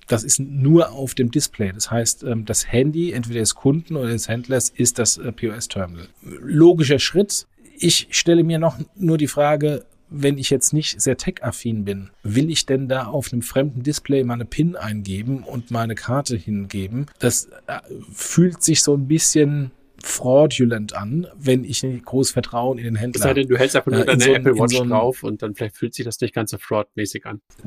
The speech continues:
Speaker 1: Dann vielleicht nicht, genau. Aber in so ein, in so ein Ingenico-Terminal oder Verifone-Terminal, äh, das weiß ich, hab ich schon zehntausend Mal gesehen, da ist es, da ist ein gelernter Prozess.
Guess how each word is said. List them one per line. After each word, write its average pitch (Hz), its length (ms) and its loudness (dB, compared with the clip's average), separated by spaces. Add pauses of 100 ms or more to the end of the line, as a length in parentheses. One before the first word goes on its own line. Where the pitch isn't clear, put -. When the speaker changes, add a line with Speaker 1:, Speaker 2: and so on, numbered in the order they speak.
Speaker 1:
Dann 160 320 6
vielleicht 151 580 6
nicht, 123 260 2
genau. 110 360 0
Aber 131 380 4
in 147 100 0
so 147 140 4
ein, 143 180 -2
in 139 140 0
so 139 160 2
ein 139 180 -4
Ingenico-Terminal 151 960 2
oder 127 180 2
Verifone-Terminal, 139 920 0
äh, 135 160 -4 (180)
das 117 180 0
weiß 131 220 4
ich, 135 60 2
hab 139 80 4
ich - 80 -8
schon 123 80 -8
zehntausend 135 400 4
Mal 123 80 2
gesehen, 120 340 2
da 131 120 2
ist 123 120 0
es, 120 220 0
da 127 100 -2
ist 120 160 -4
ein 127 60 -2
gelernter 123 300 0
Prozess. - 460 0